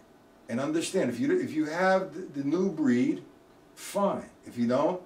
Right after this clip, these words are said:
that's fine as well. But I would get it if you're gonna register. We're gonna be working from the new breed, the patterns book, the syncopation book, and most definitely the, uh,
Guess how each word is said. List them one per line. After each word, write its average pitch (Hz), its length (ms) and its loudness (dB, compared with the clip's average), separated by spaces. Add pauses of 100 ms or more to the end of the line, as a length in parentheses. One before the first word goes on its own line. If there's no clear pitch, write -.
(120)
that's 165 200 -4
fine 143 380 -4
as 143 140 -6
well. 165 420 2 (260)
But 123 120 0
I 139 100 6
would 131 200 0
get 175 220 4
it 127 120 -2
if - 200 -4
you're 120 180 2
gonna 113 180 2 (280)
register. 165 720 0 (280)
We're 120 120 -2
gonna 120 160 0
be 127 120 2
working 131 380 0
from 127 240 -8
the 113 80 -2
new 165 320 4
breed, 185 460 -4 (420)
the - 60 -10
patterns 156 520 0
book, 170 420 -4 (200)
the 98 60 -14
syncopation 151 720 -6
book, 151 260 -6
and 98 100 -6
most - 320 -4
definitely 120 540 -2 (720)
the, 117 240 2
uh, 98 240 -4